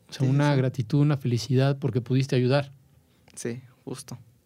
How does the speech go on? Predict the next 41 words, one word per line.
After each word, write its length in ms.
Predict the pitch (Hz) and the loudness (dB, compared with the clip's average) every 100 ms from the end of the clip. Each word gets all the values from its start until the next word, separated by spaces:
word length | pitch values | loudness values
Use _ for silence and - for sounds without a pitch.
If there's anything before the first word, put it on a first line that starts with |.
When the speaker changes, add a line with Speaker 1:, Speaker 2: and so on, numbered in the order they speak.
| _ _ _ - - - | _ _ _ -20 -20 -6
Speaker 2:
Y 60 | 139 | -4
eso 60 | |
está 140 | 151 151 | -2 0
muy 180 | 139 131 | 0 0
cañón, 340 | 110 110 117 | -2 -2 -2
¿sabes? 340 | 113 110 117 | -2 -2 -2
Que 380 | - 110 107 107 | -2 -2 0 -2
muchas 320 | - 117 117 113 | -2 -2 -2 -2
veces 260 | 113 123 | -2 -2
lo 100 | 113 | -2
dejamos 380 | 110 107 104 104 | -2 -4 -4 -4
de 80 | 107 | -2
lado, 240 | 104 101 | -2 -2
como 200 | 107 107 | -4 -8
te 100 | 107 | -6
decía, 240 | - - 101 | -6 -4 -2
decimos, 400 | 107 110 107 104 - | -2 -2 -2 -4 -2
Speaker 1:
Sí. 80 | 131 117 | 0 0
Speaker 2:
"Intentamos 400 | 104 - 110 107 | -4 -6 -8 -10
que 80 | - | -6
tenga 360 | 107 120 123 | -2 0 0
para 120 | 117 | 0
ayudar", 220 | 113 110 107 | 0 -2 -4
cuando 180 | 110 101 | -6 -6
la 60 | |
realidad 400 | - - - - | -8 -8 -6 -6
es 100 | 101 | -6
que 120 | - | -4
no, 240 | 107 110 104 | -2 -2 -4
o 80 | 104 | -4
sea, 340 | 110 107 107 107 - - _ - | -2 -2 -2 -6 -16 -20 _ -4
y 120 | 131 | -2
también 260 | 131 135 160 | 2 0 0
creo 300 | 170 175 165 | 2 0 2
que 120 | 160 | -2
es, 320 | 147 - - - 92 | -2 -4 -8 -12 -8
bueno, 160 | 120 123 | -2 0
en 80 | 117 | 0
lo 100 | 107 | 0
personal, 600 | 110 101 110 120 139 - | -2 -2 0 0 0 -4
en, 920 | 120 117 110 107 104 101 - - - | -4 -2 0 -2 -4 -6 -8 -14 -18